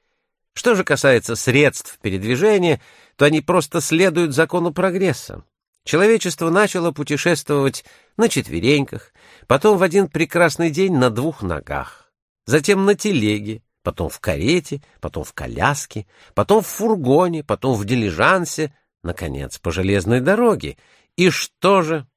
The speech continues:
Вагоном будущего непременно станет пушечный снаряд.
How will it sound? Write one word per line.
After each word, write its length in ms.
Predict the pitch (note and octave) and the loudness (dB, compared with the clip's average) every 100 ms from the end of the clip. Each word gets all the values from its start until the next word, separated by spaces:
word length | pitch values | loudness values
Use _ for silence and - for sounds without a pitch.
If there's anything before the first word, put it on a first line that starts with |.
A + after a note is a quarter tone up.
| _ _ _ _ _ _ _ _ | _ _ _ _ _ _ _ _
Вагоном 680 | _ - B2 D3+ E3+ E3+ E3 | _ -2 2 4 4 2 0
будущего 760 | F#3 B3 G3 - - F#2 C#2+ - _ _ - | 0 0 0 -2 -4 -6 -8 -12 _ _ -2
непременно 880 | G2+ F3 - D3+ E3+ F#3+ F#3+ F#3 E3+ | 2 2 2 2 4 2 2 -2 -4
станет 420 | - F3+ E3+ D3 _ | -2 0 0 -4 _
пушечный 580 | - E3+ C3+ A#2 A#2 G#2+ | 0 0 0 -6 -4 -4
снаряд. 480 | - F2 D#2 C2+ | -4 -4 -4 -6